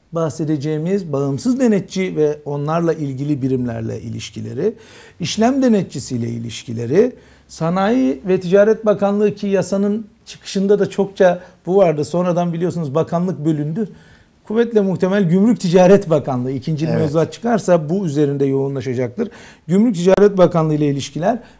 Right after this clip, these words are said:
Speaker 1: ve tabii ki, e, Türkiye gibi ülkelerde ticaret işlerinin en önemli sonucu olan veya orayla en fazla ilgilenen vergi idaresiyle ilişkiler.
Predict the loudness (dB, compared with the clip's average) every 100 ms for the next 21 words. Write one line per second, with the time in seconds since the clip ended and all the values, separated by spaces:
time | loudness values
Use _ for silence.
0 | -4 0 0 0 -4 -2 -2 0 -2 -4
1 | -20 _ -4 0 0 -2 -6 -4 -4 -6
2 | -8 -6 -6 -4 -4 -4 -6 -4 -2 0
3 | -2 -6 -20 -20 -20 -16 -14 -6 -4 -2
4 | -4 -6 -8 -8 -6 -6 -6 -8 -8 -8
5 | -6 -4 -2 -2 -4 -10 _ _ -10 -4
6 | -2 -2 0 0 0 -2 -4 -6 -4 -4
7 | -4 -6 -2 2 2 2 -2 -2 -4 -6
8 | -6 -4 -4 -6 -14 -20 -2 0 0 0
9 | 2